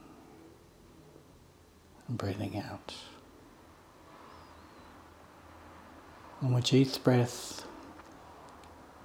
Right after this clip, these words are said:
allow your body to relax deeper and deeper.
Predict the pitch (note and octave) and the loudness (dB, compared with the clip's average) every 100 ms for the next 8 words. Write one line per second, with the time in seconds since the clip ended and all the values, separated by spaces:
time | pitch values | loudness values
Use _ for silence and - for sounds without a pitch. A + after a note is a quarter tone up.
0 | - - - A#2+ A#2 A2+ A#2 A#2 B2 B2+ | -18 -10 4 8 8 10 8 6 6 6
1 | C3 B2+ A2+ A2+ A2+ - - - - - | 6 6 6 4 2 0 2 2 0 -4
2 | - - - - - - - - - - | -10 -14 -16 -18 -20 -20 -20 -20 0 4
3 | G#2+ - A2 C#3+ - - - - - - | 4 2 -2 -4 -12 -20 -20 -20 -20 -20
4 | - - - - - - - - - - | -20 -20 -20 -20 -18 -18 -18 -18 -18 -18
5 | - - - - - - - B2+ B2 A2 | -18 -18 -16 -14 -14 -4 2 4 6 4
6 | G#2+ G#2 B2 | 2 -2 -4